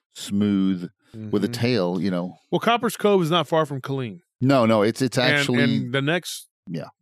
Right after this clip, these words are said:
Speaker 2: story is, you wanna
Speaker 1: Oh, yeah, that one you were talking about, that reptilian
Speaker 2: Yeah,
Speaker 1: sighting in
Speaker 2: th-, th-,
Speaker 1: Killeen.
Speaker 2: this one happened off of, uh, I ninety-five.
Speaker 1: Yeah, yeah.
Speaker 2: And that's a very
Speaker 1: Okay.
Speaker 2: desolate road, too, in certain spots. If you're going from Killeen to Austin,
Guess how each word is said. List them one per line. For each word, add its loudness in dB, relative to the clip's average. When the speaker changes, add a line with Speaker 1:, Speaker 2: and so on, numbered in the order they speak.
Speaker 2:
story -4
is, -8
you -10
wanna -8
Speaker 1:
Oh, 2
yeah, 0
that -6
one 0
you 2
were 0
talking -6
about, -2
that -2
reptilian -2
Speaker 2:
Yeah, 4
Speaker 1:
sighting 2
in 2
Speaker 2:
th-, 0
th-, -2
Speaker 1:
Killeen. 2
Speaker 2:
this 0
one 0
happened -2
off -2
of, -6
uh, -2
I -2
ninety-five. -8
Speaker 1:
Yeah, -2
yeah. -6
Speaker 2:
And 0
that's 0
a 2
very 2
Speaker 1:
Okay. -6
Speaker 2:
desolate -2
road, -2
too, -2
in -8
certain -10
spots. -10
If -20
you're -8
going -8
from -16
Killeen -10
to -12
Austin, -12